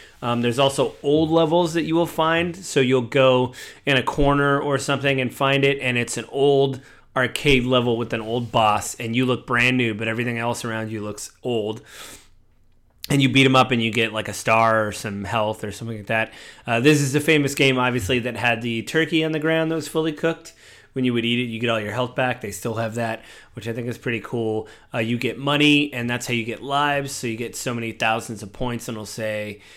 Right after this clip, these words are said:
you know, like, when you're around five thousand, you'll get an extra life. So you start out with two. Uh, when you die and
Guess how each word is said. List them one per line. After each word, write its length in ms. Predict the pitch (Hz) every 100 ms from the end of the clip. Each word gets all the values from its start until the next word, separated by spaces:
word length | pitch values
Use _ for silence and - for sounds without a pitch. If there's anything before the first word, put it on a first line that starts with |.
| -
you 120 | - 123
know, 100 | 120
like, 180 | 120
when 120 | 131 120
you're 100 | 117
around 240 | 113 113
five 240 | 123 113
thousand, 320 | 120 113 113 123
you'll 80 |
get 140 | 113 117
an 80 | 117
extra 300 | - - 117
life. 340 | 113 113 110
So 160 | - 107
you 40 |
start 220 | - 117
out 140 | 113 104
with 120 | -
two. 460 | - 165 156 156 151 - - _
Uh, 380 | 123 113 110 110
when 360 | 104 127 131 120
you 140 | 113
die 380 | 107 127 135 135
and 400 | 127 117 117